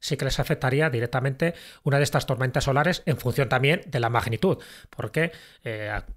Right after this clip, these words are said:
recordar que en la, el, el, un organismo de, de Estados Unidos, el noaa,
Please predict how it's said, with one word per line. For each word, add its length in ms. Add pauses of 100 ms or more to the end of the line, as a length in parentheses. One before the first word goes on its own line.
(140)
recordar 840
que 460
en 220
la, 520
el, 440
el, 220
un 120
organismo 560
de, 240
de 100
Estados 300
Unidos, 340
el 160
noaa, 280